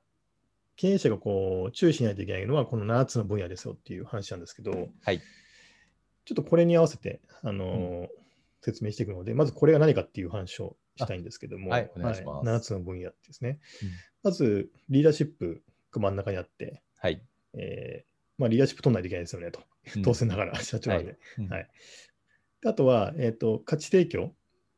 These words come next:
Speaker 1: これ実際に商品とかサービスをお客様に提供するという価値提供の仕事。
Speaker 2: はい。うん。
Speaker 1: そして集客。
Speaker 2: はい。
Speaker 1: えー、で、セールス。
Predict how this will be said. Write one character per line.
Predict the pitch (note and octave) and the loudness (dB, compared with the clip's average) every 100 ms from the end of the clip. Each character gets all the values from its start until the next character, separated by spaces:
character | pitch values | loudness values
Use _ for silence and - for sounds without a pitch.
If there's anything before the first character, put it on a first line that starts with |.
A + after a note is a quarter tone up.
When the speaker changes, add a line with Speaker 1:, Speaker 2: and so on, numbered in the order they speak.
| _ | _
Speaker 1:
こ | - | -2
れ | C#3+ | 0
実 | D3 | 4
際 | D#3+ | 4
に | |
商 | D3 F3+ | 6 4
品 | E3 A2+ | 4 2
と | - | -2
か | G#2 | 0
サ | - | 2
ー | G#2 | 2
ビ | |
ス | - | 2
を | A#2+ | 0
お | |
客 | G#2+ A#2 | 0 0
様 | B2+ | 0
に | G#2+ | 0
提 | F#2+ | -4
供 | F#2 | -6
す | - | -8
る | G#2 | -12
と | - | -12
い | - | -16
う | A3+ _ | -18 _
価 | - | -8
値 | - | -2
提 | - - | -2 -2
供 | - - | -6 -4
の | F3 | -2
仕 | D3+ | -2
事。 | F2+ - | -4 -8
Speaker 2:
は | D2+ | -12
い。 | _ _ _ G#2 | _ _ _ -10
う | |
ん。 | F2 D#2+ _ _ _ _ _ _ _ _ _ | -10 -12 _ _ _ _ _ _ _ _ _
Speaker 1:
そ | - | -8
し | - | -4
て | G3 | 0
集 | F#3 B2+ | 2 2
客。 | F2 - - _ _ _ _ _ _ _ _ | -2 -8 -20 _ _ _ _ _ _ _ _
Speaker 2:
は | F2 | -4
い。 | D#2 - _ _ - | -4 -8 _ _ -12
Speaker 1:
え | - C3+ | -10 -2
ー、 | |
で、 | E3+ D#3+ | 0 0
セ | D#3 A#2+ | 4 4
ー | |
ル | F#2 | 4
ス。 | - - | -6 -18